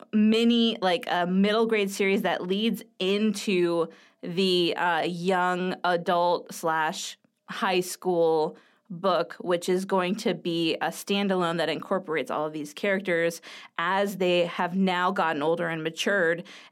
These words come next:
and they're understanding new concepts and they're learning new things. So, uh, what I'm basically going to do for the five books in five weeks is I'm going to write five thousand words a day for five days, and I'm gonna leave weekends for editing, because or else I won't be able to release any of these books.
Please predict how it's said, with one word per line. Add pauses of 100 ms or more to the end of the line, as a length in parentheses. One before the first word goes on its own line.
and
they're
understanding
new
concepts
and
they're
learning
new
things. (260)
So,
uh,
what
I'm
basically
going
to
do
for
the
five
books
in
five
weeks (320)
is
I'm
going
to
write
five
thousand
words
a
day
for
five
days,
and
I'm
gonna
leave
weekends
for
editing, (800)
because
or
else
I
won't
be
able
to
release
any
of
these
books.